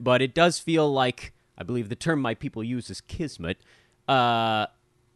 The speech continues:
perfect timing. Rhett Bauer, the host of Punt Intended,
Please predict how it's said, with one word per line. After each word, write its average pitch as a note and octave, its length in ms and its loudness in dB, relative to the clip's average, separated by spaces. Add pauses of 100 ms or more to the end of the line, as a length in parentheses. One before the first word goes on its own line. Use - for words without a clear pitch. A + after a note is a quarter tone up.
(500)
perfect - 300 -8
timing. A#3+ 460 -6 (920)
Rhett F#3 280 4
Bauer, F3+ 400 4 (340)
the D3+ 120 6
host A#3 440 6 (140)
of C3+ 340 6 (140)
Punt - 380 -2 (100)
Intended, G3+ 760 2